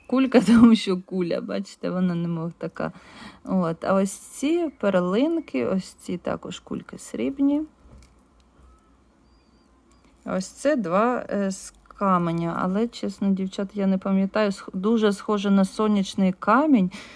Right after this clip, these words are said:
е, але я, чесно сказати, не, не, не знаю навіть, який це може бути ще камінь, крім сонячного. Просто тут є такий блиск цікавий, він як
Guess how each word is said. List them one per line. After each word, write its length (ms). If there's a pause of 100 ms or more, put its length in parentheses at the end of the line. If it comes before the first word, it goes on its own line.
(320)
е, 180 (400)
але 360
я, 380 (240)
чесно 320
сказати, 500
не, 200
не, 920 (140)
не 220
знаю 460
навіть, 540
який 280
це 180
може 300
бути 260
ще 260
камінь, 420 (420)
крім 260
сонячного. 760 (320)
Просто 340
тут 240
є 120
такий 300
блиск 460
цікавий, 640
він 260 (200)
як 120